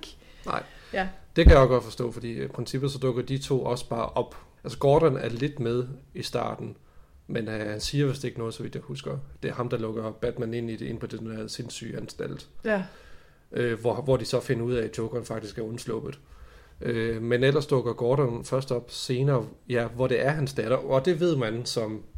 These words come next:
Speaker 2: Batman, øh, connoisseur, eller
Speaker 1: Ja.
Speaker 2: hvad det end hedder. Ja. Øh, ja, men hvis du ikke ved, hvem Barbara Gordon er, så er det bare en eller anden tilfældig ung kvinde i Gordons lejlighed, ikke?
Speaker 1: Ja.
Speaker 2: Altså, ja,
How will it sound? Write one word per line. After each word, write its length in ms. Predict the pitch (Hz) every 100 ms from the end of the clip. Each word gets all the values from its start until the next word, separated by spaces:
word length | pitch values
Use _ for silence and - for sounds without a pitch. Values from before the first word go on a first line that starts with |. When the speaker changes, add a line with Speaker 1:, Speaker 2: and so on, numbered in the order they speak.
| - - - - -
Speaker 2:
Batman, 320 | 113 110 117 117 - -
øh, 60 | - - - - -
connoisseur, 680 | - 127 123 - 147 156
eller 140 | 160 165
Speaker 1:
Ja. 60 |
Speaker 2:
hvad 140 | 170 160
det 80 | 147
end 100 | 143
hedder. 280 | 147 131 131 -
Ja. 60 | 131 127 - - - - - - - - 120
Øh, 540 | 123 120 117 117 113 120
ja, 180 | 117 113
men 220 | 117 117 143 143 -
hvis 160 | 135 127
du 100 | 143
ikke 160 | 139
ved, 140 | 143 139
hvem 320 | 147 131 120
Barbara 380 | 113 113 110 110
Gordon 440 | - 117 127 131 -
er, 160 | 117 110 - - - -
så 300 | - - -
er 60 | 127
det 100 | 123
bare 220 | 117 123
en 80 | 143
eller 160 | 143 123
anden 120 | 135
tilfældig 400 | 139 135 135 123
ung 180 | 120 135
kvinde 360 | 127 120 131 123
i 260 | 117 - -
Gordons 420 | 117 120 127 -
lejlighed, 540 | - 117 117 - -
ikke? 140 | - - 147 -
Speaker 1:
Ja. 200 | 214 170
Speaker 2:
Altså, 160 | - -
ja, 120 | 135